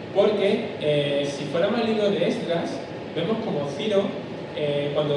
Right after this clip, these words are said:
todo el pueblo estaba en cautiverio, les permite a todos los pueblos que habían conquistado volver a sus naciones para volver a restaurar sus templos y volver a disfrutar de la, de las leyes espirituales que ellos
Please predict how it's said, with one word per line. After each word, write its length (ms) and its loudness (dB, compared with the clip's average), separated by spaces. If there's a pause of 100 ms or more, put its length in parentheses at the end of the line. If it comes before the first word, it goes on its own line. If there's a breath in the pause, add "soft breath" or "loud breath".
(120)
todo 160 6
el 120 4
pueblo 200 2
estaba 480 -2
en 80 -4
cautiverio, 560 0 (320)
les 120 6
permite 600 4
a 240 -2
todos 420 2
los 200 2
pueblos 220 2
que 80 -2
habían 180 2
conquistado 580 0 (160)
volver 340 2
a 60 0
sus 200 -2
naciones 520 2 (400)
para 200 2
volver 240 6
a 100 4
restaurar 480 2
sus 240 -4
templos 380 2 (200)
y 60 0
volver 500 2 (240)
a 60 0
disfrutar 640 2
de 80 2
la, 80 6
de 160 -2
las 160 -2
leyes 160 0
espirituales 680 0
que 60 0
ellos 140 0